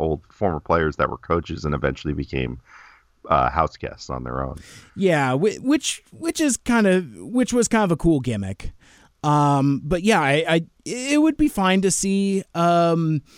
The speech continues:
Speaker 2: uh, you know, some all-stars, but I would like to see, uh, okay, I just got owned this on, on Front Street. I don't need to see Rachel Riley on my television ever again.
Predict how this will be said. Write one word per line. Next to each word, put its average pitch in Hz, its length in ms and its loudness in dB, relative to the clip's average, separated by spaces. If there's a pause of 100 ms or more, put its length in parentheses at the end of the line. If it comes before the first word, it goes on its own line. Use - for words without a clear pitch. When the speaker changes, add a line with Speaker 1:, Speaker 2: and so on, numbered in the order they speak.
(360)
Speaker 2:
uh, 156 500 4
you 165 280 -2
know, 160 80 0
some 160 180 0
all-stars, 165 480 2
but 175 140 0
I 170 80 2
would 185 140 0
like 254 180 0
to 220 100 -4
see, 196 560 2 (400)
uh, 165 320 4
okay, 139 540 -2 (100)
I 156 140 2
just 147 180 -2
got 139 220 0
owned 139 220 2
this 131 180 -4
on, 120 340 -2
on 120 220 0
Front 113 260 -6
Street. 113 340 -6 (380)
I 196 120 4
don't 226 200 4
need 185 240 4
to 165 80 -2
see 165 260 4
Rachel 151 380 2
Riley 143 460 2
on 143 180 2
my 135 140 2
television 127 640 0
ever 123 300 -2
again. 107 440 -6